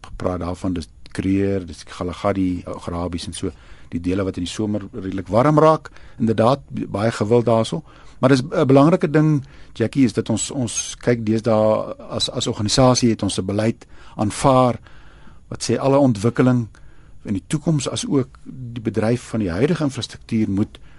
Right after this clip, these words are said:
moet verantwoordelik plaasvind. Jy weet, in die Engels praat ons van die responsible tourism. Dis letterlik so en, eh, waar ons dan nou seker maak dat ons op, op drie, drie pilare,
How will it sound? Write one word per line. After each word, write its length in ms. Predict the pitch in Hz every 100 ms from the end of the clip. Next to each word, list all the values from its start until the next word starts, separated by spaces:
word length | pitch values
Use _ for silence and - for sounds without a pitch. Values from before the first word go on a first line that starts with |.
| - -
moet 220 | 120 -
verantwoordelik 720 | - 117 107 110 117 107 87 -
plaasvind. 440 | - 82 78 - 82
Jy 60 |
weet, 140 | 92 90
in 80 | 95
die 100 | 101
Engels 240 | 101 95 - - 104 113 -
praat 220 | 101 98
ons 120 | 95
van 120 | 101
die 100 | 95
responsible 540 | 85 - 110 120 131 135
tourism. 420 | - 147 151 147 202 196 - - - - -
Dis 140 | 85
letterlik 420 | 95 98 123 113
so 180 | - 131
en, 460 | 165 135 98 98 101
eh, 200 | 95 92 - - - -
waar 100 | 101
ons 200 | 104 -
dan 120 | 104
nou 160 | 101 92 - -
seker 360 | - - 156 156
maak 200 | 139 131
dat 140 | 123
ons 140 | 123 113
op, 180 | 92 -
op 160 | 110
drie, 420 | 98 131 135 135 113
drie 180 | 113
pilare, 640 | 147 156 120 110 117 123